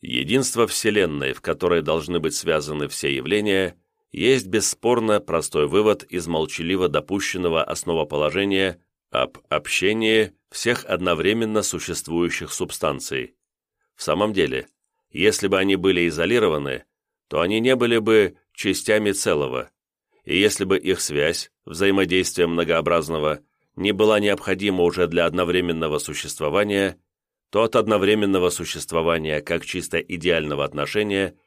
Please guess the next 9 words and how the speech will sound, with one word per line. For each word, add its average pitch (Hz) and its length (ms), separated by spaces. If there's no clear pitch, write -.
нельзя 95 420
было 117 260
бы 104 100
заключать 95 640
к - 180
общению 110 720
как - 420
реальному 90 640
отношению. 65 880